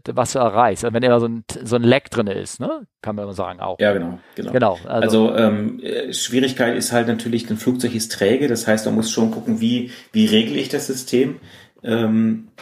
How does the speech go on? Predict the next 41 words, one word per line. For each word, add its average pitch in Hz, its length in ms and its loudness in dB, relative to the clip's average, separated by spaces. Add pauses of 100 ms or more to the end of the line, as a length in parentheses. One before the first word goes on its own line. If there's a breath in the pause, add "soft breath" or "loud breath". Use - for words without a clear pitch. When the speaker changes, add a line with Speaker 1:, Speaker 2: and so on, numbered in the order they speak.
Speaker 2:
und 110 220 0
man 110 120 2
darf 104 220 2
halt 127 140 2
einfach, 120 580 -2
äh, 107 140 -2
wenn 98 80 -6
man 98 160 -2
gerade 107 320 2
von 110 160 2
einem 98 100 2
kleinen 131 320 0
Flugzeug - 360 -4
kommt, 98 180 -6
nicht 110 180 -4
zu - 80 -6
schnell 107 320 2
irgendwelche 110 380 2
Inputs 139 360 2
geben, 107 280 0
weil 90 140 4
das - 180 0
Flugzeug - 400 -2
muss 107 140 0
sich 107 120 -6
ja 107 80 0
erstmal - 480 0
trägerweise 107 640 2
bewegen. 113 440 2 (440 loud breath)
Und 92 280 -8 (280)
gerade 98 400 0
bei, 107 300 4
bei, 101 240 2
bei, 98 180 -2
bei 92 160 -2
Leuten, 98 360 2
die 107 80 0
jetzt 107 160 -2
von 98 160 -2
einem, 92 200 -2 (520)
ja, 82 340 -12